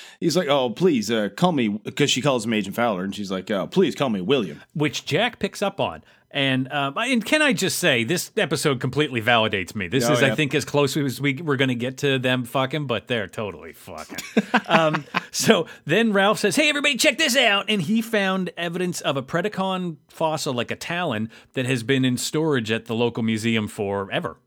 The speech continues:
Speaker 1: Yeah, since nineteen twenty-two, and th-, apparently they didn't know what it was, so they just kept it in storage. And, uh, Raph points out, "Oh, well, it's too bad we're out of Beast Hunters." And then you see Ratchet going, "Ah, I'll go.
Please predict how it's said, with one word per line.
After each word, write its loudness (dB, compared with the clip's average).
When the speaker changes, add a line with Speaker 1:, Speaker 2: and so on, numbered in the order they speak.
Speaker 1:
Yeah, 2
since -6
nineteen -2
twenty-two, 0
and -2
th-, -6
apparently 0
they 0
didn't 2
know 2
what 2
it -4
was, 2
so -6
they -2
just -4
kept -4
it -4
in -12
storage. 0
And, 0
uh, 0
Raph -2
points 0
out, 0
"Oh, 2
well, 0
it's -14
too 2
bad 2
we're 2
out 0
of -6
Beast 0
Hunters." -2
And -2
then -4
you -2
see -2
Ratchet -2
going, -4
"Ah, -6
I'll 0
go. 0